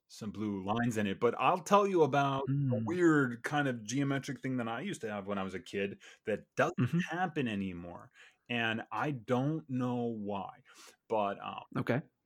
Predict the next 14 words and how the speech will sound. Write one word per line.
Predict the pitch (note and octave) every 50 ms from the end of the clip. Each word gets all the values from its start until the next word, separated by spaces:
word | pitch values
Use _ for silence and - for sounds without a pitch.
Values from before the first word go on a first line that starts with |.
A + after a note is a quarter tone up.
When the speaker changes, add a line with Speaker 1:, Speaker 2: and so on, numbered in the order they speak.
| _ _ _ _ _ _ _ _ _ _ _ _ _ _
Speaker 1:
so | - - - E3+ D#3
there | D3 D#3+ E3
was | D#3+ D3+ C#3 A#2+ - - - - _
one | C#3 B2 C3+ D#3+ E3+ D#3
thing | D#3 - G#2 F2+ F#2 F#2+
that | F#2 F2+
I | F2+ F#2 G2 G#2
still | G2+ - - C#3 A#2+
have | G2 E2+
no | F#2+ F#2 F2+
idea | F2 E2 E2
what | D#2+ E2 D2+
this | E2+ E2 - -
was, | E2 D#2+ D#2 -